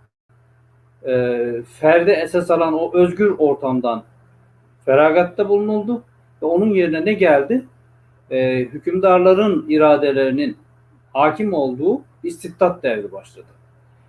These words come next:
Emeviler, ardından Abbasiler, ardından Selçukiler, ardından Osmanlılar, bütün bu sürecin içerisinde,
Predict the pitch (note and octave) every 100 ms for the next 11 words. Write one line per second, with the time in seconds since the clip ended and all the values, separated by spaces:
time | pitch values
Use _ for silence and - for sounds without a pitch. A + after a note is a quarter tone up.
0 | _ _ D3 E3 E3+ E3 D3 C#3+ - -
1 | _ _ - C3 C#3+ D3+ D3+ D3 C#3+ C3+
2 | - C#3+ C#3+ C3 C3 B2+ - _ _ _
3 | B2 C#3 C#3 C#3+ C3+ C#3 C#3+ - _ _
4 | _ _ _ _ - C3 C3+ - C3+ C3
5 | B2+ B2+ B2 _ _ _ C3+ C3+ C#3 C#3
6 | C3+ C#3 C3+ C3 - B2+ - C#3 C3 B2
7 | A#2+ A#2+ - _ _ _ _ _ _ F3
8 | G#3 A3 D#3+ C3 - - D#3+ E3+ E3+ G3
9 | D3 D3 C3+ B2 C#3 B2+ E3 B3